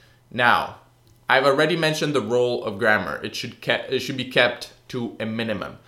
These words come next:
But what should not be kept to a minimum is exposure to the language. And now I'm going to be talking about the passive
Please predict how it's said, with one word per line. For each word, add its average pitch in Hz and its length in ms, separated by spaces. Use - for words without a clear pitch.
But 123 200
what 151 200
should 120 240
not 143 400
be 190 100
kept 156 280
to 151 140
a 143 40
minimum 127 520
is 120 400
exposure 123 1000
to 113 60
the 104 140
language. 95 500
And - 160
now 139 240
I'm 156 120
going 127 120
to 120 60
be 117 100
talking 110 360
about 101 320
the - 80
passive 113 720